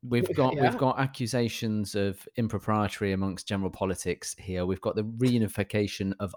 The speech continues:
Speaker 1: Ireland on the cards by the looks of it and the general breakup of the U K.
Speaker 2: Oh, I
Speaker 1: And
Speaker 2: heard that.
Speaker 1: yeah,
Speaker 2: Huh.
Speaker 1: yeah, quite, actually, th-, that's qui-, I mean, that's quite a, it's quite a big thing to have, to have happened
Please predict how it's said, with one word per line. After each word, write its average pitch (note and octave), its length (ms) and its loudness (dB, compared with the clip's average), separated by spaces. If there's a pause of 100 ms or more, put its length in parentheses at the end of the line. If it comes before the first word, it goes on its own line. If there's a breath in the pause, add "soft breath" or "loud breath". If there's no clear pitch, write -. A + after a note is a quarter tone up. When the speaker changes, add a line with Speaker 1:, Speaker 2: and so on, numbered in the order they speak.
Speaker 1:
Ireland F#2+ 440 0
on F2+ 120 -2
the F2 60 -4
cards F2 380 -6
by F2 160 -4
the E2+ 80 -4
looks F2+ 240 -4
of F#2 60 -4
it - 100 -2
and E2+ 100 -6
the F#2 40 -2
general F2+ 280 -2
breakup F#2 380 0
of E2+ 120 -8
the F2+ 80 -6
U F2+ 140 -2
K. F2 400 -2 (600 loud breath)
Speaker 2:
Oh, G#3 200 2
I C#3+ 200 6
Speaker 1:
And A#2+ 240 6
Speaker 2:
heard A2 100 0
that. - 0 -
Speaker 1:
yeah, F#2 580 2
Speaker 2:
Huh. A#3 280 -6 (140)
Speaker 1:
yeah, D3 280 2
quite, A#2+ 340 0
actually, A2 520 0
th-, A#2 180 -8
that's C#3 220 0
qui-, - 140 -4
I C#3+ 40 2
mean, F#3+ 160 4
that's F3+ 160 -2
quite A#4+ 260 -4
a, - 160 0 (480)
it's - 120 -18
quite G#4+ 260 -6
a - 160 -6
big D3+ 420 2 (440)
thing D#3 340 2
to G#2+ 140 -2
have, G2+ 280 2 (140)
to A2+ 160 -2
have G2+ 220 -2 (400)
happened G#2+ 680 -4